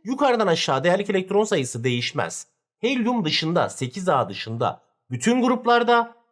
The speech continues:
değerlik elektron sayısı yukarıdan aşağı hep aynıdır. Bunu unutmuyoruz. Yalnız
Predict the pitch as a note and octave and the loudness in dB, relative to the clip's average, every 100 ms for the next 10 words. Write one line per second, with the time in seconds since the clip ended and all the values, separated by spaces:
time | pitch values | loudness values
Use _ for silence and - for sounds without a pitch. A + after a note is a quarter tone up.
0 | _ B2+ C#3+ D#3+ A3+ B3 A#3+ A#3 A3+ A#3 | _ 2 2 2 2 2 2 4 2 4
1 | A#3 A3+ A#3 G3 F3 F#3+ F3+ G#3 G#3 F#3+ | 2 2 -2 -2 0 0 2 2 2 2
2 | D#3 A#2 C#3 A3+ - _ - D#3 G#3+ G#3+ | 2 2 2 -2 -4 _ 0 4 4 6
3 | A3+ A#3 - _ _ _ _ G2+ C#3 C3 | 4 2 -4 _ _ _ _ -2 2 2
4 | A2 G#2 - E2+ F#2 F3 F3 - _ _ | 2 -2 -6 -6 -2 0 -2 -6 _ _
5 | _ _ A2 F#3 F#3+ F3 F#3 G3+ - | _ _ 0 2 4 4 4 2 -4